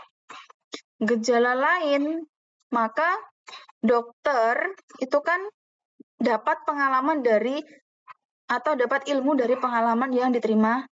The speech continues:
tadi. Itu kalau manusia, sedangkan kalau mesin, yang namanya mesin kan bukan makhluk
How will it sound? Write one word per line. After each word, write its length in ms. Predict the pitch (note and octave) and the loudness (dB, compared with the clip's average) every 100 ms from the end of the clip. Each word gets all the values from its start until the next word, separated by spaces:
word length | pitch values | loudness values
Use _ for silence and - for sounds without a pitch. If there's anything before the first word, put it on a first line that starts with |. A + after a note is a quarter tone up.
| _ - | _ -6
tadi. 240 | B3+ B3 G#3 - - _ _ _ _ - - - _ | -4 -4 -6 -10 -20 _ _ _ _ -20 -20 -20 _
Itu 120 | D#4+ | -2
kalau 160 | D#4 D4 | 2 2
manusia, 800 | D4 C#4+ D#4 D#4+ F4 C#4 A#3 B3 - | 2 0 0 -2 0 0 -2 -6 -4
sedangkan 500 | A#3+ B3+ B3+ D#4 E4+ | 0 0 2 -2 0
kalau 240 | E4 F4+ | 0 0
mesin, 400 | A4 F4+ A3+ F#3+ - _ _ _ _ _ | -2 0 -2 -2 -12 _ _ _ _ _
yang 160 | B3+ C4 | 0 0
namanya 400 | C#4 C#4+ C#4+ C#4+ | 0 0 0 0
mesin 320 | C#4+ - C#4 | 0 0 2
kan 240 | C#4 F#4 C4 | 2 0 -2
bukan 240 | - C#4+ | -2 -2
makhluk 320 | C#4 C#4 C#4+ | 0 0 -2